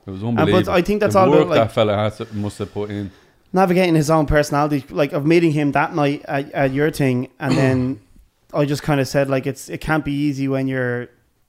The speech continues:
Speaker 2: the likes of you are going to all these different places, turned up in front of all these different people, and you have to constantly be the best version of yourself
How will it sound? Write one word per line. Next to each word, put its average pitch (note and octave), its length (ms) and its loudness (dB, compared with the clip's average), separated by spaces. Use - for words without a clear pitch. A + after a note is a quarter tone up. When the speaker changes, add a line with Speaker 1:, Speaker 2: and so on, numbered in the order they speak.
Speaker 2:
the C#3+ 80 -4
likes C#3 240 -2
of - 40 -10
you C#3+ 160 2
are C#3 40 -2
going C3+ 180 0
to C#3+ 60 -4
all C#3 180 2
these C3 160 0
different B2+ 220 -4
places, C3 380 -6
turned C#3 300 -2
up C3 80 -6
in B2 80 -10
front B2+ 140 -4
of B2 80 -6
all B2+ 100 0
these B2+ 120 -6
different A#2+ 220 -6
people, C3 460 -2
and B2+ 160 -2
you B2 80 0
have C3 160 -2
to - 80 -4
constantly C#3 560 -2
be C3 160 -6
the A#2+ 100 -6
best B2+ 360 -6
version B2+ 320 -4
of A#2+ 100 -8
yourself B2+ 600 -6